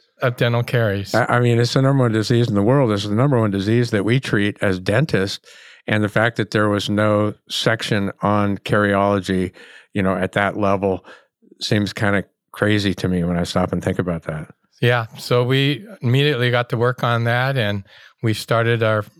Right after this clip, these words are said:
Speaker 1: our first cariology section that is still going today. And, um, same thing with the A D A. I feel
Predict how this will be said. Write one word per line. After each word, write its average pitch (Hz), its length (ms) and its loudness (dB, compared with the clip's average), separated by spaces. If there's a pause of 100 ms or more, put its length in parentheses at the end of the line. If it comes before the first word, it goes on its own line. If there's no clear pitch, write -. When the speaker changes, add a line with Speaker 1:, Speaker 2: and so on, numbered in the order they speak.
(120)
Speaker 1:
our 110 120 -2
first 107 440 -6
cariology 127 640 -2
section 117 460 -2
that 107 160 0
is 110 120 -2
still 113 280 -2
going 110 320 0
today. 101 480 -2 (680)
And, 107 340 0
um, 104 300 0 (180)
same 175 240 0
thing 165 180 0
with 156 140 0
the 127 120 0
A 127 120 2
D 120 240 0
A. 107 280 2
I - 20 0
feel 110 420 -2